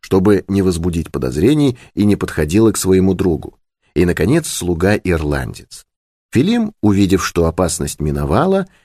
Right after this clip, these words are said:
слез со старого дуба, на ветвях которого укрывался, и снова вступил в исполнение своих обязанностей. Через час хижина Валама опустела — быть может, навсегда.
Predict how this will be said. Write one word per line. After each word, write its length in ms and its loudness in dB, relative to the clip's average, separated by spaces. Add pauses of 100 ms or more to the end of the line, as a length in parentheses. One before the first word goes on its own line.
(140)
слез 320 2
со 180 -6
старого 440 -4
дуба, 440 -2 (220)
на 100 0
ветвях 360 2
которого 380 0
укрывался, 880 0
и 120 -4
снова 540 2
вступил 500 -2
в 80 0
исполнение 880 -2
своих 400 -2
обязанностей. 760 -6 (840)
Через 280 0
час 640 -2 (280)
хижина 480 2
Валама 520 0
опустела — 1000 -2 (240)
быть 220 -2
может, 340 0
навсегда. 680 -4